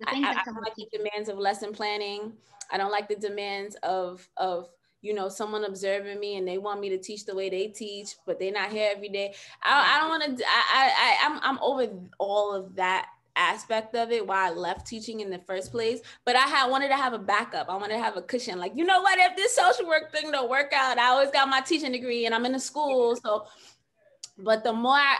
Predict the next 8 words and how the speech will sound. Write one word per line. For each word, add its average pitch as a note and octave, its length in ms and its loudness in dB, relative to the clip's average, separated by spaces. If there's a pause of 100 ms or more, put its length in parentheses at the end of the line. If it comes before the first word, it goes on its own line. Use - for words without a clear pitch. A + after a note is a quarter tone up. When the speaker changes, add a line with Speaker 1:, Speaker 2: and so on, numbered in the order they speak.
Speaker 2:
I A#3+ 160 2
was A#3+ 180 -4
like, F#3+ 240 0
"No, G3 600 -4 (400)
I'm C4+ 160 0
a C4+ 60 -6
social F#3+ 420 -6
worker G#2 480 -10